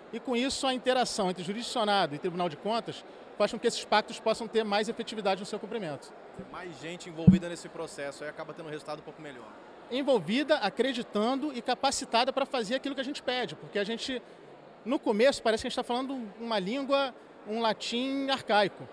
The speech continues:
Speaker 1: com eles. A partir do momento, porque a capacidade dos municípios, principalmente, até de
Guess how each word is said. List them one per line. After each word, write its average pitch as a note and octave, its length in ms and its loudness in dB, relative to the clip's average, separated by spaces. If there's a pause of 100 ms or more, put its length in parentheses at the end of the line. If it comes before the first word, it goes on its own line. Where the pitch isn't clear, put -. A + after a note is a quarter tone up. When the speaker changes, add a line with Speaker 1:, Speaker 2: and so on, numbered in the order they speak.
Speaker 1:
com F#3 80 -4
eles. C#3 360 -6 (400)
A C4 100 -4
partir C4+ 280 0
do D4+ 80 -4
momento, A#3 360 -2
porque C4+ 120 -2
a D4 40 0
capacidade A#3 920 0 (220)
dos C4 180 0
municípios, G#3+ 560 -2
principalmente, F3 800 -4 (400)
até A#3 400 0
de A3 380 -2